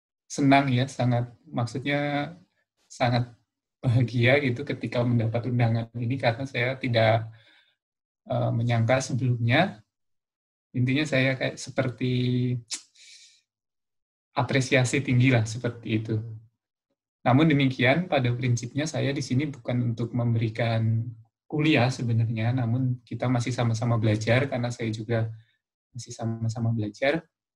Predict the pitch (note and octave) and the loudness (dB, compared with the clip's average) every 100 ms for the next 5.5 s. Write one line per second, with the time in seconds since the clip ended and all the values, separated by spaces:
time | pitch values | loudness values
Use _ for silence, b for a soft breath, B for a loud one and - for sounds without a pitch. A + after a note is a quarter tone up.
0 | _ _ _ _ - C3+ B2+ D3+ E3 F3 | _ _ _ _ 0 2 2 2 0 2
1 | D#3+ C#3 C3+ C3 - C#3+ D#3+ G#3+ - _ | 4 4 4 0 -2 -4 0 0 -4 _
2 | - D3+ C3+ B2 A#2+ A#2+ A2 D3 D3 B2 | -6 -2 2 2 2 2 0 -2 -2 0
3 | C3 B2 C#3 C3+ C3 C3 B2+ A#2+ A2+ C#3 | 0 0 0 0 -4 -8 -4 0 2 2
4 | F#3 - _ _ _ _ _ _ _ - | -2 -6 _ _ _ _ _ _ _ -12
5 | C3 C3 C#3 E3 | -2 0 2 0